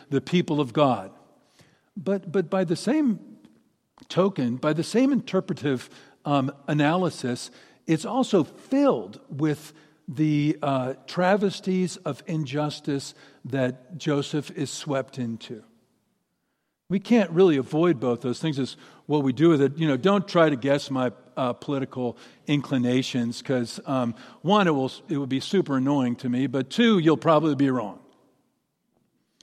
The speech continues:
Because that's really not the point. The, the point is the gospel enters into a broken world, and God's people should be concerned about all of its brokenness. And just 'cause it's not broken for you,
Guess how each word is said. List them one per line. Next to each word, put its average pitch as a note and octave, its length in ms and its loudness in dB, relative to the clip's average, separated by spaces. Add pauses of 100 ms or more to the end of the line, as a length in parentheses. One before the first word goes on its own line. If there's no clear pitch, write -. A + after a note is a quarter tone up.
(300)
Because F3+ 240 4
that's A3+ 240 4
really F3 220 0
not D#3 200 0
the B2 80 -10
point. A#2+ 540 -8 (960)
The, D3+ 140 -2
the D#3 200 -2
point G3+ 480 0
is C#3+ 360 0 (320)
the C3 100 -6
gospel D3+ 600 0
enters D3 420 -4
into C#3 360 -4
a B2 40 -4
broken B2+ 520 -4
world, B2 360 -2 (400)
and A#2+ 260 -4
God's C3 360 -6
people B2+ 400 -6
should A2+ 240 -10
be B2 100 -8
concerned B2 560 -6
about A2+ 380 -12
all B2+ 240 -6
of A#2+ 100 -10
its A#2+ 120 -16
brokenness. A2+ 680 -18 (2250)
And B2 160 -4
just G#3 240 4
'cause A3+ 200 4
it's A3+ 160 2
not G3+ 200 2
broken F#3 360 2
for D3+ 180 -2
you, C#3 460 4